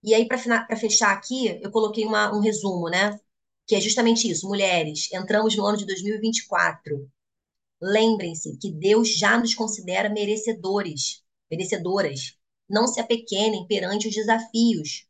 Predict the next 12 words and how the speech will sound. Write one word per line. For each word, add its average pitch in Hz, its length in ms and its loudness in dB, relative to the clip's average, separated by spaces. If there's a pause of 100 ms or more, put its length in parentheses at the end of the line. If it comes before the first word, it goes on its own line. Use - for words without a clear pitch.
(200)
Não 233 160 2
sintam 240 500 0
culpa, 262 560 -6 (600)
porque 233 400 0 (120)
por - 220 -6
crer 277 280 -2
em 247 120 0
Deus, 226 440 2
nós 226 220 2
já 262 140 2
somos 262 380 -6
dignas 180 880 -2